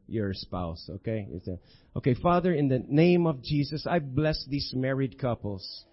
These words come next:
Lord, I know it's, I know it's hard to be <laughs> married. Sometimes it's not easy. Sometimes we feel like, "Oh, we can't do this. It's too much. I feel like quitting or giving up."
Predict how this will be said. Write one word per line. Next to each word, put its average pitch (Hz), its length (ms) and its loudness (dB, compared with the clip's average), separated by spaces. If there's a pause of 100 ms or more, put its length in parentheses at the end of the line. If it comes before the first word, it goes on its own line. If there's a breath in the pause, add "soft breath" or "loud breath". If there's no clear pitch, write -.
(400 soft breath)
Lord, 170 200 6
I 175 140 2
know 190 240 4
it's, - 320 -4 (540)
I 175 100 4
know 196 160 2
it's 127 160 -4
hard 127 340 -2
to 135 120 2
be 127 120 0
<laughs> - 20 -2
married. 127 520 -4 (480 loud breath)
Sometimes 165 640 0
it's - 260 -6
not 143 300 0
easy. 110 520 -4 (640)
Sometimes 165 580 0
we 127 220 -4
feel 151 160 0
like, 117 320 -4 (760)
"Oh, 98 380 -10
we 123 80 -2
can't 127 320 0
do 151 180 2
this. 143 460 0
It's - 200 -10
too 170 160 0
much. 143 340 0 (100)
I 123 60 -8 (100)
feel 151 120 2
like 135 220 -2
quitting 151 560 -2
or 120 100 -2
giving 135 380 0
up." 135 260 0